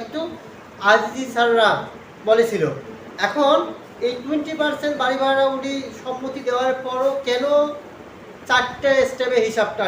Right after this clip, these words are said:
নিল, এইটা একটা প্রশ্ন। চারটা বলতে একটা টোয়েন্টি পার্সেন্ট, একটা আছে ফিফটিন পার্সেন্ট, একটা আছে টেন পার্সেন্ট, একটা আছে ফাইভ পার্সেন্ট। তো কেন চারটে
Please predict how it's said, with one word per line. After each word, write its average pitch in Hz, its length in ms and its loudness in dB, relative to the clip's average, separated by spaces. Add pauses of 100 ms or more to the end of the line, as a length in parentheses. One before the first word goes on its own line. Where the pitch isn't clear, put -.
নিল, 151 140 0 (800)
এইটা 240 200 2
একটা 240 220 -4
প্রশ্ন। 185 260 -10 (800)
চারটা 240 400 2
বলতে 269 220 2 (520)
একটা 240 240 -2
টোয়েন্টি 247 340 -4
পার্সেন্ট, 302 380 2 (680)
একটা 196 200 -4
আছে 254 120 -6 (100)
ফিফটিন 277 380 -10
পার্সেন্ট, 311 360 0 (200)
একটা 247 160 -2
আছে 240 200 -4
টেন 254 240 4
পার্সেন্ট, 302 300 -2 (100)
একটা 240 160 -2
আছে - 180 -6
ফাইভ 185 240 0
পার্সেন্ট। - 300 -4 (680)
তো 262 40 -8 (140)
কেন 262 160 4 (160)
চারটে 254 260 -2